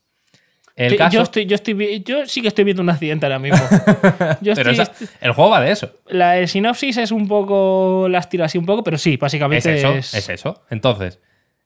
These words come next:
Speaker 1: eh, lo que mola para los streamers es que puedes relacionarlo con tu cuenta de Twitch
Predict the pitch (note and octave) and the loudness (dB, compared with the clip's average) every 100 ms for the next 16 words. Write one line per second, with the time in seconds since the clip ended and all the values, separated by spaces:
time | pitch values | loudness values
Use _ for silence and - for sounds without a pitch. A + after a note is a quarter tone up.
0 | _ - G#2 G2+ G2 G2 G2 F#2+ F#2 F#2 | _ -8 -4 -2 -2 -4 -4 -6 -8 -12
1 | - A2+ A2+ A2+ E3 F#3 G3+ - _ _ | -8 -4 -4 -2 0 0 0 -4 _ _
2 | _ _ _ A#2+ A2+ G#2+ G#2 G#2 D3 D#3+ | _ _ _ -4 -2 -4 -6 -8 -6 -4
3 | D3+ G3 _ C3+ C3 G2 E2+ _ _ _ | -6 -8 _ -10 -8 -10 -12 _ _ _
4 | _ - B2+ B2 F#2+ F#2+ F#2+ G2 G2+ G#2+ | _ -10 -6 -6 -10 -12 -12 -12 -10 -10
5 | A2+ A#2 B2 C3 C#3+ F3 A3 - | -10 -10 -6 -6 -4 -6 -8 -16